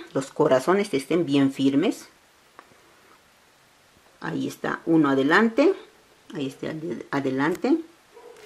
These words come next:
y el de atrás. Ahí está el de atrás, ahí está el de atrás, para que esté más firme, ¿no? Porque con la pegada nomás, entonces estaba un poco tambaleando y queremos que esté firme, ¿no? Como estas ideas son también para vender,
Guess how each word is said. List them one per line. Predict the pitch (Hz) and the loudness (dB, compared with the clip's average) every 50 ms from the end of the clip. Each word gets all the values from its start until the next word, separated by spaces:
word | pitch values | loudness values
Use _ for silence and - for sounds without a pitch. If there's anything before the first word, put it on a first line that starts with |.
| - - - - - - - - - - - - - | -20 -20 -20 -20 -20 -20 -20 -20 -20 -20 -20 -14 -10
y | 165 170 170 - 165 | -10 -8 -6 -2 -2
el | 143 131 | -2 0
de | 120 127 120 | 0 -2 -4
atrás. | 117 - - - - - - - - - | -4 -6 -10 -14 -14 -16 -20 -20 -14 -10
Ahí | - 113 - | -10 -8 -8
está | - - - - - | -10 -12 -14 -12 -10
el | - - | -10 -10
de | - - | -10 -10
atrás, | - - - 185 208 247 269 - - - - - - _ _ _ - _ _ _ _ _ _ _ - - - - - | -10 -4 0 2 2 2 2 -2 -10 -20 -20 -20 -20 _ _ _ -20 _ _ _ _ _ _ _ -20 -20 -18 -12 -8
ahí | - 139 135 | -4 -4 -4
está | 135 - - - - | -4 -6 -8 -10 -10
el | - - | -8 -8
de | - | -4
atrás, | - - 190 202 | 0 0 0 2
para | - - 190 180 190 190 - | 4 6 8 8 8 8 8
que | 220 233 294 339 330 - - _ _ _ _ - - - - - - - - - - - _ - | 6 8 8 6 4 0 -10 _ _ _ _ -20 -20 -20 -20 -20 -20 -20 -20 -20 -20 -10 _ -4
esté | 175 - - 247 247 | -2 2 6 6 8
más | 262 269 269 - | 8 6 4 4
firme, | - 214 196 196 160 139 131 131 | 2 2 4 6 6 6 4 4
¿no? | 135 - 320 359 349 - - - - _ _ _ _ _ _ _ _ _ - - _ _ _ _ _ _ _ _ _ _ _ - | 4 4 4 4 2 0 -14 -20 -20 _ _ _ _ _ _ _ _ _ -20 -20 _ _ _ _ _ _ _ _ _ _ _ -6
Porque | - 170 - - 156 | -6 -6 -4 -4 0
con | - 165 160 | 4 4 4
la | 151 147 - | 4 4 4
pegada | - 165 160 175 180 180 160 | 4 8 10 10 10 10 8
nomás, | 151 147 147 160 202 269 311 - | 6 6 6 6 6 6 6 4
entonces | 151 139 139 139 135 - | 2 2 2 0 -2 0
estaba | - - 143 | 0 0 0
un | 139 | 0
poco | 139 - - - - | 2 2 2 2 0
tambaleando | - 131 123 120 120 123 127 123 123 131 147 226 | 0 -2 -2 0 0 -2 0 -2 0 2 4 4
y | 233 226 | 4 4
queremos | - 190 185 190 202 - | 4 4 4 4 2 0
que | - 151 | -2 -8
esté | - - 139 | -6 -6 -6
firme, | 135 - 143 135 - 113 113 | -4 -2 -2 -2 -2 -2 0
¿no? | 131 185 254 - | 2 2 2 4
Como | - 170 165 170 | 2 2 4 2
estas | 170 - 170 160 - | 2 2 0 -2 -2
ideas | 156 135 143 131 | 0 2 2 2
son | - 156 147 | 2 0 -2
también | 147 - - 135 131 135 | -2 -2 -2 -2 0 0
para | 131 127 123 123 | 0 0 0 0
vender, | - - 127 135 139 220 - - - | -4 -2 2 4 6 6 6 6 2